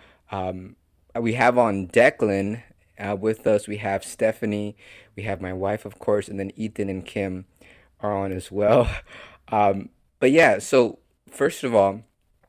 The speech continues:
I wanted you guys, as the listeners, to get to know, um, you have, you guys have heard, uh, my wife, Andrea, but I wanted you guys to kind of get to know a little bit about, I would say, like, our founding fathers, like, the, the,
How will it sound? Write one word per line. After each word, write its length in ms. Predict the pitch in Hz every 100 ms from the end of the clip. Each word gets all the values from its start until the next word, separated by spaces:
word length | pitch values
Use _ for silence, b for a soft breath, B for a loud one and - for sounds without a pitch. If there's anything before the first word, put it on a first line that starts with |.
| _ _ - - -
I 80 | 104
wanted 380 | 107 120 147 131
you 100 | 135
guys, 280 | 110 104 107
as 240 | - 113
the 100 | 113
listeners, 680 | 101 101 - 92 92 - - - - _
to 100 | -
get 240 | 104 107
to 140 | - 113
know, 500 | 98 98 98 92 95 b b b b b
um, 180 | 98 98
you 120 | 117
have, 120 | 160 117
you 120 | 131
guys 120 | 165
have 120 | 139 -
heard, 340 | 117 107 104 b b b b -
uh, 140 | 98
my 120 | 101 98
wife, 380 | 104 104 - 98
Andrea, 540 | 98 95 95 98 113 _ _ _ b b b b
but 140 | - 104
I 40 |
wanted 300 | 104 127 151
you 80 | 147
guys 160 | 131 127
to 40 |
kind 180 | - 120
of 60 | 110
get 140 | 110
to 100 | -
know 140 | 110 104
a 20 |
little 240 | 110 147
bit 140 | 123 123
about, 520 | 110 101 98 - b b b b _
I 80 | -
would 160 | 110 107
say, 240 | - 107
like, 140 | 104 98
our 100 | 98
founding 580 | - 104 107 110 110 107
fathers, 640 | 101 95 101 110 120 - - _ -
like, 160 | 101
the, 280 | 104 98 - 101
the, 360 | 98 95 92